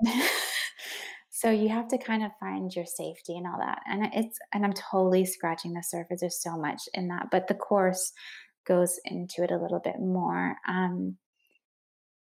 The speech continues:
but for anybody that is pregnant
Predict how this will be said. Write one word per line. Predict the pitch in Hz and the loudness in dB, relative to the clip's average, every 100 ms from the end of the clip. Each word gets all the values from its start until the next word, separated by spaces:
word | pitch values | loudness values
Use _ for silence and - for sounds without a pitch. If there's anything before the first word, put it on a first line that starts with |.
| _ | _
but | 233 214 - | 2 2 2
for | 233 | 2
anybody | 226 233 247 254 247 233 | 6 8 8 8 6 6
that | 196 196 | 4 4
is | 202 196 - - - - - | 4 2 -4 -6 -10 -20 -12
pregnant | - 196 202 202 - - | -4 -2 0 0 -2 -4